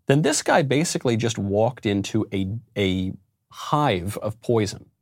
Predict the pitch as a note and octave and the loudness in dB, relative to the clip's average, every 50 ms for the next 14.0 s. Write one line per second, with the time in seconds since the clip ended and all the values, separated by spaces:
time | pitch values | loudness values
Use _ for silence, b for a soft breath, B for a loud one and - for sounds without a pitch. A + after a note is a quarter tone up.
0 | _ _ _ _ _ _ _ - A#2+ A#2 B2 D3+ B B B B - - - - | _ _ _ _ _ _ _ 0 2 2 2 2 B B B B -2 0 2 2
1 | D#3 - - F3 - D#3+ D3 B2+ G3+ G#3+ E3+ - _ - F#3+ F3 C3+ A#2 B2+ F#3+ | 2 2 0 0 0 2 2 4 4 2 2 0 _ 2 2 2 2 0 0 0
2 | G3+ B2+ F#2+ F#2 G#2 F#2+ - - A2 G#2+ - - A#2 A2 A2 - G2 F#2+ G2+ G#2+ | 0 0 0 -2 -2 -4 -2 -2 -2 0 2 2 2 2 2 0 0 0 0 0
3 | G2+ - - A2+ G#2+ - - - A2 G2 F#2+ F#2+ F#2 F#2 G2+ G2 - G2 G2 F#2 | -2 -2 -2 -4 -4 -4 -4 -4 -4 -2 -2 -2 -2 -2 -2 -2 -2 -2 0 0
4 | F#2+ F#2+ E2+ F2 F#2+ A#2+ C3+ G2+ C#2 - - - - - - b b b b b | 0 0 0 0 0 -2 -2 -2 -4 -8 -10 -10 -12 -14 -16 b b b b b
5 | b b b - A2 G#2 - - A2 G2+ F2+ A#2+ A2+ G#2+ F#2 - G#2 F#2 F2+ F2 | b b b 0 0 0 2 0 0 0 0 2 0 0 0 0 -2 -2 -2 -2
6 | F#2 G#2+ - _ _ - G#2 F#2+ - F#2+ D#2+ D#2+ F#2+ B2+ C3 - - - - b | -6 -8 -10 _ _ -2 -2 0 0 0 -2 -2 -2 -4 -4 -6 -8 -14 -18 b
7 | b b b b b b b b _ _ _ _ _ _ _ _ _ _ - C#3 | b b b b b b b b _ _ _ _ _ _ _ _ _ _ -2 0
8 | - A3 C4+ - - A3+ B3+ A#3 - - - - - - - G#2+ G#2+ - - B3 | 2 2 2 2 0 0 0 0 -2 -4 -6 -10 -10 -6 -4 -4 -4 -2 -2 0
9 | C4 G#3+ A3+ A3 - - D3+ - F3+ D3 - A#2+ E3+ G#3 G3+ - - - G3+ G#3+ | 0 0 0 0 0 -2 -2 -2 -2 -2 0 0 0 -2 -2 -6 -4 -2 0 0
10 | F3+ A#2+ A2+ A#2 C#3+ D#3 - C3+ B2+ - C#3+ C3 B2 B2 D#3 F#3+ F#3 - - - | 2 2 2 2 2 2 2 -2 -2 0 0 0 0 2 2 0 0 0 -4 -10
11 | _ _ _ _ _ _ _ _ _ _ _ _ _ _ _ _ _ _ _ _ | _ _ _ _ _ _ _ _ _ _ _ _ _ _ _ _ _ _ _ _
12 | _ - A2+ - C#3 A2+ A#2+ A#2 A2+ G#2+ A#2+ F3+ A#3 - F2+ F2+ F#2 G2 G#2 G#2+ | _ -2 0 2 2 2 2 2 2 4 2 2 2 0 -2 -2 0 0 0 0
13 | G#2+ G2+ F#2+ - F#2+ F2 - - B2 A#2+ F#2+ - - C#2+ - - A#1 D#2 C3+ | 0 -2 -2 -4 -4 -4 -2 0 0 0 0 -2 -6 -10 -12 -10 -10 -10 -10